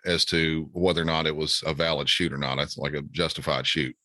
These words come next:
And, you know, everybody would say, "Oh, the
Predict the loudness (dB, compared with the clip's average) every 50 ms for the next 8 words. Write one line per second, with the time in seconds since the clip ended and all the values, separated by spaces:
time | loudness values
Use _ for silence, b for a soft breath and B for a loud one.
0 | B B B B B B B B _ -2 0 0 2 2 0 0 -2 -4 -6 -4
1 | -4 -2 0 0 0 2 2 2 2 2 2 2 0 0 0 0 0 2 2 2
2 | 2 0 0 -2